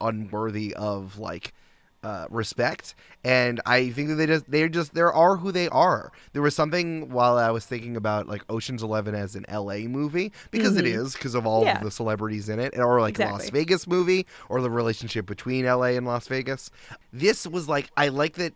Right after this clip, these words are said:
Speaker 1: this was, everything was very low frequency. No
Speaker 2: Mm-hmm.
Speaker 1: one except for Joe Bang, who was just kind of vibing, it, who was not
Speaker 2: <laughs>
Speaker 1: showy, just a weirdo.
Speaker 2: Yeah.
Speaker 1: Like, they,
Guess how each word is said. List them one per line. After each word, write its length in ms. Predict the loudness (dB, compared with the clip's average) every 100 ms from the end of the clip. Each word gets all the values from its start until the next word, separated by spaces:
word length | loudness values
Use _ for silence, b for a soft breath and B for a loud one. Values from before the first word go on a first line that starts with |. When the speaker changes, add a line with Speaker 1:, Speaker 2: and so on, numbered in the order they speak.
| -6
Speaker 1:
this 240 | -6 -4
was, 100 | -6
everything 300 | -4 -2 -2
was 140 | -2 0
very 220 | 0 0
low 280 | 0 0 0
frequency. 800 | -4 -10 -8 -8 -8 -10 -12 -16 b b
No 360 | -6 2 6 8
Speaker 2:
Mm-hmm. 100 | 8
Speaker 1:
one 280 | 8 6 2
except 440 | -2 2 2 0
for 160 | -6 -6
Joe 240 | 0 0
Bang, 520 | 4 4 4 2 -6 -16 b b
who 580 | -2 0 2 0 -2 -6 -10
was 320 | -2 0 0
just 180 | 0 -4
kind 200 | 0 0
of 80 | 2
vibing, 460 | 4 4 2 -4 -8 B B
it, 160 | -8 -6 -8 -6
who 160 | -4 0
was 180 | 2
not 280 | 4 4 4
Speaker 2:
<laughs> 20 | 0
Speaker 1:
showy, 720 | 0 4 4 6 2 -2 -8 B
just 260 | 0 0 4
a 80 | 0
weirdo. 640 | 2 2 4 2 0 -6 -14 b b
Speaker 2:
Yeah. 160 | 0 4
Speaker 1:
Like, 240 | 4 2
they, 560 | -8 0 4 6 6 4